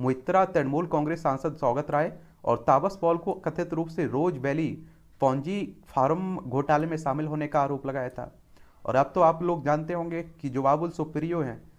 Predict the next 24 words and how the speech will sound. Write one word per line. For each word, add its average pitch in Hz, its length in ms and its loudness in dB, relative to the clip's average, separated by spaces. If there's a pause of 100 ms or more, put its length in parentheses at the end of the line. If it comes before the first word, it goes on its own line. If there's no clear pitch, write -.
(260)
ये 135 120 0
बीजेपी 143 440 -2
को 160 120 -4
छोड़कर 147 440 -2 (840)
टीएमसी 143 400 0
में 151 120 0
आ 143 100 4
गए 143 120 -2
हैं, 139 80 -6
ममता 131 300 -2
बनर्जी 147 360 -2
की - 100 -6
पार्टी 135 320 0
से 147 120 -8
जुड़ 131 160 -4
चुके 127 260 -8
हैं। - 320 -12 (1800)
महुआ 156 280 8
मोइत्रा 220 480 0
पर 226 240 2
सिलचर 196 500 -2
हवाई 147 280 4
अड्डे 131 160 -4
पर - 320 -4